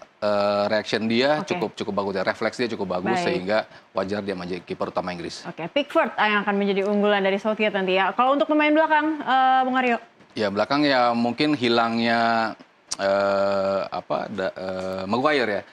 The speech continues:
Speaker 1: Hilangnya
Speaker 2: Hmm.
Speaker 1: Maguire menjadi salah satu yang mengagetkan juga bagi skuad
Speaker 2: Oke.
Speaker 1: Inggris.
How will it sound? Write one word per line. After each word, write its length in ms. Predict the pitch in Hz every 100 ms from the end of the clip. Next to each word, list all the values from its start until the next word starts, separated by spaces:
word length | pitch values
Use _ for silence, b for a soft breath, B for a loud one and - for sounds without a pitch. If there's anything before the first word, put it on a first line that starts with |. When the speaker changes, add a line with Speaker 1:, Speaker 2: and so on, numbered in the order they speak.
| -
Speaker 1:
Hilangnya 320 | 254 285 -
Speaker 2:
Hmm. 80 | 220
Speaker 1:
Maguire 280 | 202 139 143
menjadi 200 | 123 117
salah 240 | 113 107
satu 640 | 107 104 - 113 110 113 - -
yang 220 | 104 104
mengagetkan 580 | 104 107 107 110 120 110
juga 260 | 123 120
bagi 240 | 107 98 101
skuad 240 | - 98
Speaker 2:
Oke. 120 | 214
Speaker 1:
Inggris. 340 | 98 123 135